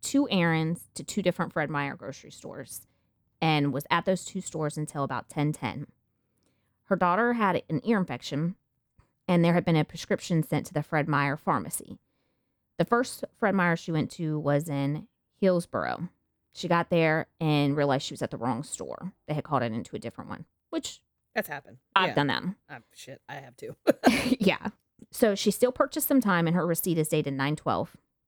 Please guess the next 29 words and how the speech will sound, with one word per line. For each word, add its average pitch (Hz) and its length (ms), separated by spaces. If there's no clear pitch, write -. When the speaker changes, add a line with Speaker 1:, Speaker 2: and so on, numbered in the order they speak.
Speaker 1:
Terry 190 260
then 196 200
drove 185 320
to 170 280
the 160 80
Fred 170 240
Meyer 165 300
in 180 160
Beaverton 156 640
along 165 280
Southwest - 480
Walker 170 280
Road, 165 380
which 180 240
is 175 120
where 165 160
the - 60
prescription - 640
for 160 420
Kira 170 220
had 160 160
actually 151 360
been 110 420
sent. - 300
So 160 200
she - 160
got 180 140
her 196 60
prescription. 185 680